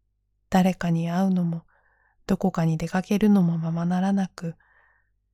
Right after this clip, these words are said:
かといって本や映画にも集中できませんでした。できない尽くしの自分を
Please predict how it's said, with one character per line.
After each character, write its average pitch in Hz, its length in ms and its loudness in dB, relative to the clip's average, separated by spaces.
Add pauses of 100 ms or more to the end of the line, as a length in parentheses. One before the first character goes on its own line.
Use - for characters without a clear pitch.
(160)
か - 160 -8
と 170 160 -4
い 156 60 -6
っ - 40 -16 (140)
て 165 100 -4
本 196 300 4
や 170 160 -2
映 170 180 0
画 196 140 -2
に 202 120 4
も 175 160 0
集 175 280 -6
中 185 240 -4
で 185 100 -6
き - 140 -4
ま 185 160 -2
せ 196 180 -4
ん 190 80 -2
で 175 100 -8
し - 120 -12
た。 - 260 -16 (2250)
で 180 100 0
き - 160 2
な 214 160 6
い 220 80 4
尽 - 160 -10
く - 80 -14
し - 160 -2
の 185 120 2
自 170 220 -4
分 185 360 0
を 196 180 -4